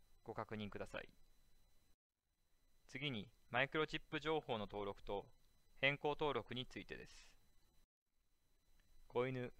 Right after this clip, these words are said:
子猫が生まれたら、九十一日例、もしくは販売までにマイクロチップを装着し、環境大臣指定登録機関に情報登録を行ってください。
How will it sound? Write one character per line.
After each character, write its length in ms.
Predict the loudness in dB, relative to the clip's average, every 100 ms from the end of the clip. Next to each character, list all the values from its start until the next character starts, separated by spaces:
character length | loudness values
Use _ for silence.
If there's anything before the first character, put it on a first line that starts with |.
| -18 -6
子 120 | -2
猫 200 | 0 6
が 80 | 6
生 60 |
ま 100 | 6
れ 80 | 2
た 140 | 0
ら、 180 | 0 0 -4 -20 -20 -20 -6
九 220 | 0 0
十 180 | 0 -4
一 160 | -4
日 280 | -8 -6 -4
例、 220 | -4 -6 -16 -20 -20 -4
も 100 | -2
し 80 | -2
く 140 | 0
は 180 | 0 0 -8 -20 -20 -20 4
販 160 | 4 8
売 160 | 6
ま 100 | 6
で 80 | 4
に 100 | 2
マ 160 | 4 4
イ 40 |
ク 100 | 4
ロ 80 | -2
チ 100 | 0
ッ 40 | -6
プ 100 | -4
を 40 | -4
装 220 | -4 -4
着 200 | -6 -6
し、 280 | -8 -8 -10 _ -20 -20 -20 -20 -20 0
環 220 | 2 2
境 200 | 2 4
大 180 | 6 4
臣 140 | 0
指 140 | -8 2
定 180 | 4 4
登 160 | 2
録 160 | 0 -4
機 80 | -2
関 180 | 0 0
に 220 | -8 -10 -18 -14
情 180 | 0 2
報 120 | 2
登 200 | 2 2
録 240 | 2 2 2
を 80 | 2
行 160 | -2
っ 60 | -4
て 120 | -6
く 60 | -8
だ 100 | -6
さ 140 |
い。 80 | -8